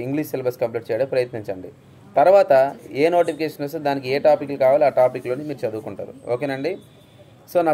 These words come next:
సజెషన్ ఏంటంటే YouTube అనే ఒక పేరుతో ఎక్కువసేపు మొబైల్తో ఉండొద్దు. ఓకేనండి? ఎందుకంటే ఒక్కొక్క YouTube ఛానల్ వాడు ఒక్కొక్కటి చెప్తాడు, కానీ నేను చాలా trusted information చెప్తున్నాను మీకు, అంటే ఉన్న వాస్తవాన్ని మీకు చెప్తున్నాను. ఓకేనండి?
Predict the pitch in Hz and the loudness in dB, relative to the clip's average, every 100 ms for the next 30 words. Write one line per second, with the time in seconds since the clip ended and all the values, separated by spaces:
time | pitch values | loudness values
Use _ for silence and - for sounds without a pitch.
0 | 151 147 170 165 147 135 123 127 127 120 | 2 0 -2 -6 -6 -6 -4 -2 -2 -4
1 | - - - - 147 175 175 165 151 - | -12 -20 -20 -6 -2 -2 -4 -6 -6 -4
2 | 139 147 143 135 139 147 147 135 127 123 | -2 0 -2 -2 -2 -2 -2 0 0 0
3 | - 156 190 180 175 160 147 139 147 147 | -4 -6 -4 -2 -2 -2 -2 0 0 -2
4 | 135 120 113 113 - - - - 139 143 | -4 -4 -6 -8 -10 -14 -8 -6 -4 -4
5 | 143 156 - - _ _ 147 165 175 170 | -4 -6 -8 -18 _ _ -8 -2 0 2
6 | 147 143 190 185 175 165 165 165 143 151 | 2 2 -2 -4 -4 -4 -4 -8 -2 -2
7 | 143 139 151 156 143 165 170 147 135 110 | 0 2 2 2 0 0 -2 -2 -6 -2
8 | 113 - 135 143 131 147 143 151 147 147 | -4 -2 -4 -2 -6 -4 -4 -4 -2 0
9 | 139 - 147 143 - 202 185 160 165 156 | 0 0 0 0 -4 0 0 0 -4 -4
10 | 160 143 131 - 120 113 131 131 131 147 | -8 -10 -10 -8 -10 -8 -8 -6 -8 -4
11 | 156 139 139 - 139 147 160 127 113 - | 0 2 2 0 -6 -4 -6 -8 -10 -10
12 | 117 110 113 135 135 160 | -10 -8 -4 -4 -4 -8